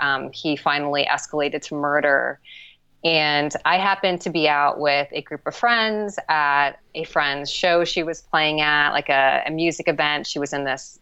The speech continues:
like, really fabulous glam rock band. And a group of my friends was friends with this girl. Her name was Esme.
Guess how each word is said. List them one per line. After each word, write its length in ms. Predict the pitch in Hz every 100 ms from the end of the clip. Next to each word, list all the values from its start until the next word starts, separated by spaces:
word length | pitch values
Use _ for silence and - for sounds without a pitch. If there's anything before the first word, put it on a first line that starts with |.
| _
like, 120 | 147 165
really 360 | 165 170 160
fabulous 640 | 147 147 143 143 131 139 -
glam 260 | 147 139
rock 280 | 143 139 -
band. 560 | 151 143 143 139 143 - - - - _ -
And 600 | 165 151 147 143 143 147 - - _ _ _ _ -
a 100 | 160
group 260 | 190 208
of 140 | 196 185
my 180 | 165 151
friends 480 | - 151 143 147
was 120 | 156 -
friends 260 | 226 302
with 100 | 202
this 140 | 165 -
girl. 300 | 147 135 139
Her 120 | 151
name 180 | 147 143
was 120 | 135
Esme. 640 | 165 190 175 143 143 143